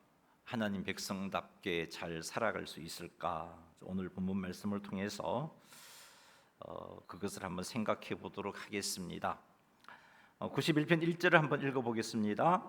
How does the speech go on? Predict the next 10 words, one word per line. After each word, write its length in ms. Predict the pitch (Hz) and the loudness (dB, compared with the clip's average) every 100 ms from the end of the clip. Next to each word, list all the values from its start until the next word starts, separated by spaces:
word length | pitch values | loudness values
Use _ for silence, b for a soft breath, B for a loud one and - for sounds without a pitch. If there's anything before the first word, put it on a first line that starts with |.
| B B B - | B B B -4
"지존자의 600 | 135 147 147 147 143 139 | 4 6 12 12 12 10
은밀한 460 | 143 143 135 127 | 6 8 8 8
곳에 360 | 113 110 - 113 | 4 2 2 2
거주하며 960 | - 104 113 110 98 101 127 160 - - | 2 2 4 4 4 4 6 4 0 -4
전능자의 800 | 117 101 107 107 110 107 123 117 | 2 4 6 6 6 6 6 2
그늘 280 | 104 101 107 | 2 2 2
아래에 340 | 107 104 127 | 4 4 4
사는 420 | 139 - 95 98 | 2 2 2 2
자여." 600 | 95 85 85 87 80 87 - | 0 -2 -2 -2 -2 -4 -4
자, 260 | 90 90 | -6 -6